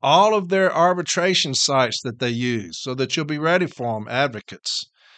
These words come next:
Uh, all the arbitration sites that they'll bring into arbitration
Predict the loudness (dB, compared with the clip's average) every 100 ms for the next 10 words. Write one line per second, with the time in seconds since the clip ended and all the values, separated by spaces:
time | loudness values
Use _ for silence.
0 | -20 _ _ -8 -8 -8 -8 0 2 4
1 | 6 4 4 -2 0 -2 -2 2 2 2
2 | -4 -2 -2 0 -2 -2 0 0 0 -4
3 | 2 4 4 2 0